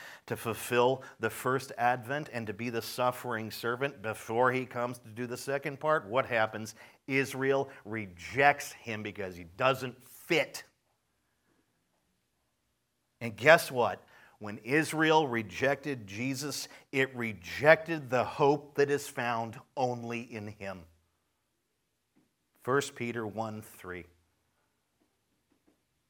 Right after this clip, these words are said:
And you know what? Hopelessness is pervasive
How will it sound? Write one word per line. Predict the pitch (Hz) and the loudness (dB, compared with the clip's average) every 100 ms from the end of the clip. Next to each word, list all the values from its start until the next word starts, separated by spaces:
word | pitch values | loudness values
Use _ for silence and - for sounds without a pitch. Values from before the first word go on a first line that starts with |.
| _ _ _ _ _ _ _ _ _ _ _ _ | _ _ _ _ _ _ _ _ _ _ _ _
And | 95 | -12
you | 98 | -6
know | 127 | -4
what? | 131 127 143 - _ _ _ _ _ _ _ _ _ _ _ _ _ _ _ | -2 -4 -6 -14 _ _ _ _ _ _ _ _ _ _ _ _ _ _ _
Hopelessness | 160 175 127 113 110 104 104 - | 4 4 2 -4 -4 -8 -8 -10
is | 120 104 | -10 -10
pervasive | - - 110 95 92 127 131 - - - - | -10 -4 -4 -2 2 2 2 -4 -12 -14 -20